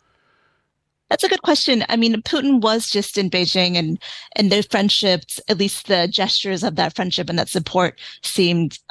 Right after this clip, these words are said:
um, as strong as ever. Um, I guess you could say that Beijing has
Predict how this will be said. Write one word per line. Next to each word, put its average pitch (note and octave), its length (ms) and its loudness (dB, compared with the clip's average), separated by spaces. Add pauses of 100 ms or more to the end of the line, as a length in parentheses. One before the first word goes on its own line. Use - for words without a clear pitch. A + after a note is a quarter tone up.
(120)
um, D#3+ 280 0
as F#3 120 0
strong F3 320 0
as F3 100 -2
ever. A#3 420 2 (400)
Um, F#3 640 2 (1000)
I A3+ 60 0
guess G#3+ 200 0
you A#3 60 -4
could A#3 120 -2
say - 120 0
that - 160 -2
Beijing F#3+ 320 2
has G3+ 240 0